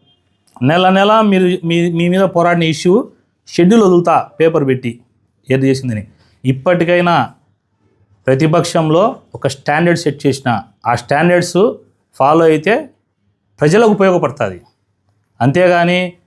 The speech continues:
అడ్డపేర్లతో పిలిచి సునకానందం పొంది ఎవడెవడో చెంచాలతో నానా రకాల అడ్డపేర్లు పెట్టి ప్రెస్ మీట్లు మాట్లాడినావు కాబట్టే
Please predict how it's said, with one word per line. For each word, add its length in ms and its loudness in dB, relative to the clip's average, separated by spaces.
అడ్డపేర్లతో 600 0
పిలిచి 300 -4
సునకానందం 640 -2
పొంది 540 -2
ఎవడెవడో 420 2
చెంచాలతో 920 -2
నానా 280 0
రకాల 440 0
అడ్డపేర్లు 600 0
పెట్టి 200 -2
ప్రెస్ 280 -6
మీట్లు 240 -8
మాట్లాడినావు 560 0
కాబట్టే 540 0